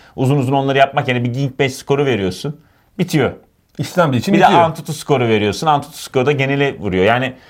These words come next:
Speaker 1: çok kullanılan bir uygulama olmadı. Bir de çok fazla veri indirmesi gerekiyor. Çok fazla veri indirdiği
Speaker 2: Beş yüz megabayt
Speaker 1: için de
Speaker 2: neredeyse aşağı yukarı
Speaker 1: Evet.
Speaker 2: ek dosyaları.
Speaker 1: E, yoldayken de indiremediğiniz şeyler yani gördün bir test sonucu hemen indireyim bakayım dediğinde bir kurulum süreci de çok uzun.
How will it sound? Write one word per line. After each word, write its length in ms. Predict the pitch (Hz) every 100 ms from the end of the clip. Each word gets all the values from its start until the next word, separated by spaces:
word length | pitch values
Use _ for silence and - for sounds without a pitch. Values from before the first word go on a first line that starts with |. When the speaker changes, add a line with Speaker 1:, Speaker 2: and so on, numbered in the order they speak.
| -
Speaker 1:
çok 220 | - 170 170
kullanılan 420 | 185 196 214 190
bir 60 |
uygulama 340 | 180 175 214 220
olmadı. 360 | 220 202 247
Bir 60 | 233
de 100 | 196
çok 220 | 208 202
fazla 260 | 190 190 196
veri 200 | 160 190
indirmesi 460 | 196 165 143 127
gerekiyor. 520 | 120 113 104 113 131 185 - - -
Çok 200 | - 160
fazla 240 | 156 175 175
veri 180 | 170 175
indirdiği 300 | 170 170 -
Speaker 2:
Beş 80 | 214
yüz 140 | 165
megabayt 280 | 156 127 120
Speaker 1:
için 100 | 208
de 60 | 117
Speaker 2:
neredeyse 280 | 110 104
aşağı 240 | 113 104 151
yukarı 160 | 160 131
Speaker 1:
Evet. 40 | 101 110
Speaker 2:
ek 40 |
dosyaları. 400 | 113 - 113 110
Speaker 1:
E, 180 | 147 147 80
yoldayken 640 | 135 165 165 202 202 185 185
de 80 | 165
indiremediğiniz 840 | 147 131 123 117 117 110 98 - - - -
şeyler 380 | - 120 135 160
yani 320 | 139 143 127 - _ -
gördün 520 | 127 156 151 165 190 - -
bir 100 | 127
test 220 | 139 127
sonucu 360 | - 120 113 165
hemen 200 | 156 160
indireyim 400 | 160 156 170 160
bakayım 320 | 156 185 185
dediğinde 380 | 147 127 165 147
bir 120 | - -
kurulum 320 | 151 151 170
süreci 360 | - 156 151
de 80 | 156
çok 200 | 139 110
uzun. 300 | 107 123 196